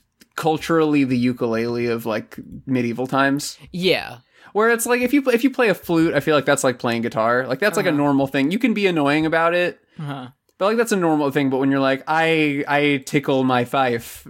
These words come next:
Speaker 1: uh, every," like, that's like, you're
Speaker 2: And you know,
Speaker 1: disgusting.
Speaker 2: you know, someone's every, every, you know, every tavern you go to, someone's pulling the lute out. But the lute, you need the lute, right? It's like,
Speaker 1: You need
Speaker 2: essential.
Speaker 1: the lute.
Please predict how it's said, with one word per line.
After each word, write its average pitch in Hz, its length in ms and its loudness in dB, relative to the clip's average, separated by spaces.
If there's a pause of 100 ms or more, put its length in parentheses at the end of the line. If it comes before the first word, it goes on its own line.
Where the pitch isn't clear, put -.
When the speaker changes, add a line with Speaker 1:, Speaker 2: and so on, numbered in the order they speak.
Speaker 1:
uh, 117 400 0
every," 117 300 -4
like, 135 240 -2
that's 160 320 0
like, 160 160 -2
you're 180 120 0
Speaker 2:
And 247 140 0
you 262 80 -2
know, 277 140 0
Speaker 1:
disgusting. 220 180 -4
Speaker 2:
you 254 60 -2
know, 254 200 0 (300)
someone's 226 480 -2
every, 202 720 -2 (140)
every, 185 640 -2
you 175 180 -6
know, 117 460 -8 (760)
every 180 240 -4
tavern 156 460 0
you 135 80 -2
go 131 160 0
to, 123 180 -10
someone's 156 300 -2
pulling 147 320 -2
the 131 80 0
lute 131 240 0
out. 107 180 -6
But 143 140 -6
the 165 60 2
lute, 156 220 2
you 156 140 0
need 170 180 4
the 135 80 0
lute, 101 240 -6 (280)
right? 123 300 -4 (180)
It's 139 160 -6
like, 117 280 -6 (160)
Speaker 1:
You 208 160 0
need 277 200 2
Speaker 2:
essential. 202 40 -4 (100)
Speaker 1:
the 190 40 2
lute. 185 420 0